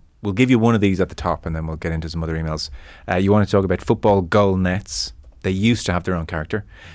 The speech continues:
You asked the question, if you could be genuinely world class at any sport, what would it be and why? And you said, if you have Christmas to yourself, what three sporting events are you watching back and why? I'll let you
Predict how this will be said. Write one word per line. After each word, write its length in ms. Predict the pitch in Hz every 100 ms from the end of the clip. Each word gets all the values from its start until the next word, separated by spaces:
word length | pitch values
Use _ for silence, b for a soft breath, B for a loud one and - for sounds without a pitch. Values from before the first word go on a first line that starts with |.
| B
You 380 | 110 107 113 110
asked 280 | 123 131 131
the 60 | 117
question, 400 | 123 117 - 95
if 140 | -
you 80 | 107
could 80 | 90
be 60 |
genuinely 480 | 92 117 127 127 110
world 240 | 95 107 104
class 240 | 101 90
at 40 | 95
any 100 | 87
sport, 380 | - 95 87 -
what 200 | 98 101
would 100 | 98 90
it 80 |
be 100 | 92 85
and 120 | 80
why? 260 | 80 85 - B B B B
And 340 | 87 85 85 -
you 140 | 95
said, 300 | - 98 92
if 120 | 90
you 80 | 110
have 120 | 104
Christmas 360 | - 135 127 131
to 100 | -
yourself, 520 | 127 - 120 85 - _
what 200 | - 95
three 300 | - - 110
sporting 480 | 101 - 107 107 101
events 460 | 90 92 85 78 -
are 160 | 95 90
you 120 | 90
watching 360 | 92 85 92
back 380 | 85 80 71 - b b b b
and 180 | 92 85
why? 280 | 85 85 71 - b b b
I'll 120 | 104
let 340 | 101 113 117 -
you 340 | 113 104 98